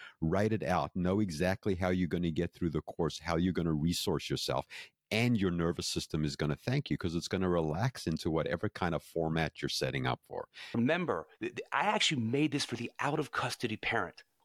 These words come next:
Speaker 2: When you are feeling that ache and that loss, where you used to take your child to the zoo, a, an arcade, or spend that time, when you are out of custody and someone is keeping your child away from you, what better use of your time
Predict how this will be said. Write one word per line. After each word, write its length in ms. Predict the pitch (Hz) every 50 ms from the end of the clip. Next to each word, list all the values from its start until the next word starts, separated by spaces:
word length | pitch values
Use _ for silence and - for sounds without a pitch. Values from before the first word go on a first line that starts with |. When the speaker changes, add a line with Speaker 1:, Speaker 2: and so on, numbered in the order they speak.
| _ _ 110
Speaker 2:
When 300 | 110 151 160 180 185 180
you 300 | 135 127 123 131 120 117
are 160 | 101 92 87
feeling 580 | - - - - 180 190 190 175 180 175 160 127 -
that 180 | 80 76 - _ _ - -
ache 320 | 156 175 180 180 - -
and 140 | - 117 113
that 160 | 107 107 -
loss, 360 | - 120 135 131 123 110 - -
where 140 | - 98
you 120 | 92 95 98
used 300 | 95 117 165 180 - -
to 60 | 143
take 280 | - - 143 131 - -
your 80 | 123
child 420 | 117 - 135 127 120 117 110 110 - - - - - - -
to 120 | - 120
the 140 | 95 101 92
zoo, 460 | 90 - - 175 185 190 185 185 170 - - - - - _ -
a, 220 | 110 98 95 92 - - - -
an 80 | 98
arcade, 640 | 92 80 - - - - 220 214 202 202 196 180 175 - - - - -
or 140 | - 117 110
spend 500 | - - - - - - 175 180 170 151
that 160 | 131 127 -
time, 360 | - - 156 151 135 127 120 - - _ -
when 160 | 123 120 123
you 160 | 156 185 175
are 100 | 147 135 - -
out 240 | 151 151 175 185 185
of 140 | 175 -
custody 560 | - 160 175 175 - - 127 95 82 78 - _ - - -
and 100 | - 117
someone 240 | - 156 135 147 139
is 80 | 127
keeping 340 | - - - 170 147 165 170
your 120 | 160 156
child 320 | 143 - 151 151 147 147 139
away 260 | 131 123 139 156 165
from 220 | - - 143 120
you, 200 | 107 98 98 98 - - - - _ _
what 200 | - 92 - -
better 220 | - 147 156 165
use 240 | 156 131 139 131 -
of 140 | 135 120 107
your 100 | 117 107
time 380 | - - 104 92 80 80 78